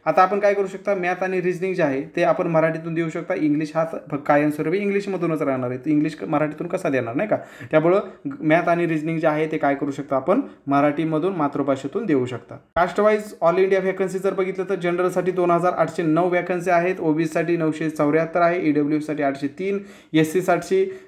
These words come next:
चारशे चौऱ्याऐंशी आणि एसटीसाठी जर बघितलं तर सातशे शेहेचाळीस एवढ्या जागा आहेत. टोटल जर जागा बघितलं तर पाच हजार आठशे तीस एवढ्या जागा आपल्यासाठी आहेत.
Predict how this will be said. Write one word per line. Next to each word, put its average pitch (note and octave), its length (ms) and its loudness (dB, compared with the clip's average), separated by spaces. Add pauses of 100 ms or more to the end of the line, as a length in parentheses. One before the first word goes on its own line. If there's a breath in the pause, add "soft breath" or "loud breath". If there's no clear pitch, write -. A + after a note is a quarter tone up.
(140)
चारशे D#3+ 260 4
चौऱ्याऐंशी E3+ 500 -2
आणि F3+ 220 0
एसटीसाठी D#3+ 460 -2
जर D#3+ 140 0
बघितलं D#3+ 380 -2
तर F#3+ 80 0
सातशे G3 800 0 (640)
शेहेचाळीस G3+ 560 4
एवढ्या E3 200 0
जागा E3 220 2
आहेत. E3+ 180 2
टोटल D#3+ 260 -4
जर D#3+ 100 -4
जागा D#3 260 2
बघितलं D#3 360 -2
तर E3+ 80 -6
पाच D3 280 0
हजार C#3+ 180 0
आठशे C#3+ 400 -4 (260 loud breath)
तीस G3 180 0
एवढ्या D3+ 240 4
जागा C#3 260 2
आपल्यासाठी C3+ 400 -2
आहेत. A2+ 220 -4